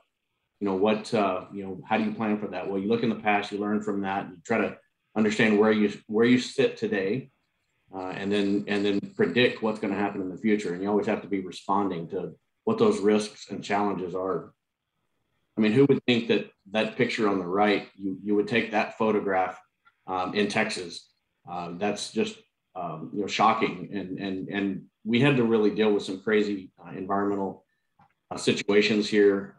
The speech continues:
uh, in the electric grid, uh, the, the natural gas infrastructure. The overall, the state was challenged dramatically. And people without power, uh, you know, two thirds to three quarter of the state was without power,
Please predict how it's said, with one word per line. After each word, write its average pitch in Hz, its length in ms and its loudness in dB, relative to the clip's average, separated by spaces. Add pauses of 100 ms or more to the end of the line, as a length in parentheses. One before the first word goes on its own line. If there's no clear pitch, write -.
uh, 90 240 -12
in 95 380 -6
the 95 120 -6
electric 107 420 0
grid, 104 480 2 (120)
uh, 87 320 -14 (100)
the, 90 160 -6
the 82 120 -12
natural 92 380 -8
gas 104 280 2
infrastructure. 92 760 -8 (640)
The 107 100 2
overall, 110 640 4
the 98 80 -6
state 104 360 2
was 95 100 -10
challenged 98 480 -2 (160)
dramatically. 92 720 -8 (680)
And 120 120 2
people 110 260 2
without 101 340 0 (160)
power, 101 340 -2 (380)
uh, 92 240 -6
you 98 80 -2
know, 92 80 -4
two 123 180 4
thirds 110 320 4
to 101 100 -6
three 113 180 -4
quarter 107 280 0
of 82 140 -8
the - 60 -16
state - 560 2
was 90 180 -10
without 98 380 -2
power, 95 440 0